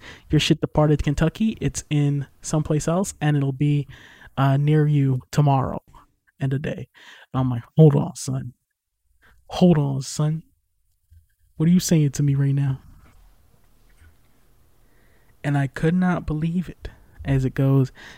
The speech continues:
"Yeah, it'll be there end of day fourteenth." So not only did I get my <laughs> fucking huge discount, but I'm still getting it this week, apparently.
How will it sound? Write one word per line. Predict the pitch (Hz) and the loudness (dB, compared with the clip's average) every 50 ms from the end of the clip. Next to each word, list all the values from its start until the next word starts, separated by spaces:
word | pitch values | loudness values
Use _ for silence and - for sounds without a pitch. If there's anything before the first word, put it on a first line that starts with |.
| - - | -4 0
"Yeah, | 165 151 | 2 2
it'll | 143 151 147 | 2 2 0
be | 156 143 | 0 0
there | 147 143 - - | 0 -2 -4 -4
end | 143 139 | -6 -6
of | 143 | -2
day | 139 139 135 | -2 -2 -2
fourteenth." | - 139 131 - - 139 - - - - - - - - | -2 -4 -6 -4 -6 -10 -10 -10 -14 -20 -20 -20 -20 -18
So | - - 151 | -10 -4 -2
not | 156 214 269 | -2 -2 -2
only | 240 240 240 208 | -2 -2 -2 0
did | 175 175 165 | 0 0 0
I | 165 165 165 | 0 -2 -4
get | 151 135 - 156 156 - - | -4 -2 -2 -2 -2 -2 -4
my | - 143 139 143 139 151 170 180 - - - _ | -2 -2 0 0 0 0 0 0 -2 -6 -8 _
<laughs> | _ _ _ - | _ _ _ -6
fucking | - 175 160 - - 156 151 147 151 147 147 - - - - - - - - - | -4 -4 -4 -4 -6 -8 -6 -6 -6 -6 -8 -10 -16 -20 -20 -20 -20 -20 -20 -18
huge | - - - 233 202 175 147 143 139 | -14 -2 0 2 2 2 0 0 0
discount, | 143 160 - - - - 143 135 - - - - _ _ _ _ _ _ _ _ _ _ _ | 0 -2 -2 -2 -6 -2 -2 -2 -2 -4 -8 -18 _ _ _ _ _ _ _ _ _ _ _
but | _ - - - - - - - 151 | _ -20 -20 -20 -20 -16 -8 -4 -4
I'm | 170 - | -4 -4
still | - - - 165 202 180 | -4 -2 0 2 2 2
getting | 151 151 190 170 147 | 0 -2 -4 -4 -4
it | 135 - - | -6 -6 -8
this | 139 123 117 131 | -10 -8 -2 0
week, | 156 147 - - | 0 0 -2 -4
apparently. | - - - - 147 139 - - - - - | -12 -12 -2 0 0 0 0 -4 -8 -16 -18